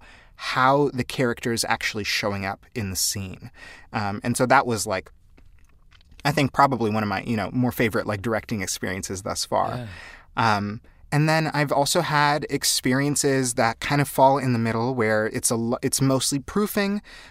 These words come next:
Speaker 1: um, and there's still gonna be, you know, um, the director's still gonna ask, like, "Ooh, like, uh, can we take that la-, the, the ending line of the chapter again? I wanna hear a little bit more resolution. I wanna hear,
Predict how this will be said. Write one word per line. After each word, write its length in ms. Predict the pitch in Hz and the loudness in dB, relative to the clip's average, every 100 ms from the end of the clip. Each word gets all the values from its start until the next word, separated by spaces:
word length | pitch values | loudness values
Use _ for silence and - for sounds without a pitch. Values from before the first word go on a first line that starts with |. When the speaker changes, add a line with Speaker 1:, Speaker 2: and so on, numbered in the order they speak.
| - | -8
Speaker 1:
um, 280 | - 120 117 - - - | 0 2 0 -6 -10 0
and 360 | 165 165 147 | 2 4 4
there's 220 | 120 127 | 2 0
still 180 | - 143 | 0 0
gonna 160 | 127 123 | 2 2
be, 320 | 117 113 110 - | 2 2 0 -2
you 120 | 117 | -2
know, 300 | 107 95 104 - - - - - - - | -2 -2 -6 -14 -20 -20 -20 -20 -14 -2
um, 360 | 123 107 104 104 | 2 2 2 -4
the 160 | 123 123 | -4 2
director's 400 | 135 127 127 120 | 4 2 0 -2
still 140 | 147 | 0
gonna 120 | 120 | 2
ask, 320 | 117 113 113 127 | 2 0 -2 -2
like, 180 | 107 147 | -2 0
"Ooh, 140 | 143 | 0
like, 280 | 120 107 - | 2 -2 0
uh, 240 | 120 113 - | 2 2 0
can 140 | - 143 | 0 0
we 80 | |
take 180 | 143 156 | 2 0
that 140 | 147 117 | 2 2
la-, 200 | 117 117 | 2 0
the, 220 | 123 120 123 | 0 -2 0
the 200 | 120 123 | -2 0
ending 260 | 127 123 120 | 2 2 2
line 200 | 113 110 | 0 0
of 60 | |
the 80 | 110 | -4
chapter 360 | - 147 - 147 | -2 -2 0 0
again? 200 | 131 120 | 0 0
I 40 | |
wanna 200 | 110 113 | 0 -2
hear 180 | 107 117 | -2 -2
a 40 | 113 | -2
little 140 | 113 | -2
bit 100 | 101 | -2
more 140 | 107 107 | -2 -2
resolution. 640 | 107 117 113 120 - 107 | -2 -2 -2 -2 -2 -4
I 80 | 98 | -4
wanna 220 | 104 107 | -4 -4
hear, 360 | 107 110 95 | -4 -4 -4